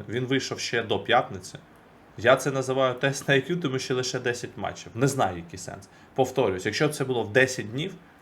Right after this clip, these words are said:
то я б навіть цей пік збирав, і умовно, уявіть собі, відбори до Вікенд-ліги, Вікенд-ліга, наступні відбори і дивізіони ви можете відіграти. Можливо, навіть два етапи дивізіонів, якщо запотієте.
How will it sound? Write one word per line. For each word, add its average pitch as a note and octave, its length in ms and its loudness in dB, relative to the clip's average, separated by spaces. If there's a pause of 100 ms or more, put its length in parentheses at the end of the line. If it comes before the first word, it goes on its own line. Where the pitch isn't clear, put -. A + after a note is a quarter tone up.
(100)
то G#2 120 4
я G#2 180 8
б - 120 -4
навіть E2+ 260 -8
цей F2 140 -10
пік F2 200 -6
збирав, G#2 460 4 (260)
і G#2 160 -2
умовно, G2+ 460 0
уявіть F#2+ 260 2
собі, E2 240 -8 (340)
відбори A#2 440 2
до C#3 100 -2
Вікенд-ліги, B2+ 600 -10
Вікенд-ліга, G2+ 720 -4
наступні C3 480 -4
відбори A#2 420 -6
і D3+ 80 2
дивізіони F#2+ 640 -2
ви F2+ 120 -6
можете F2 320 -6
відіграти. E2+ 500 -10 (200)
Можливо, A2 300 2
навіть A#2 280 2 (320)
два G#2+ 400 2
етапи G#2 360 0
дивізіонів, G2 600 -2
якщо G2 360 -6
запотієте. F2 600 -6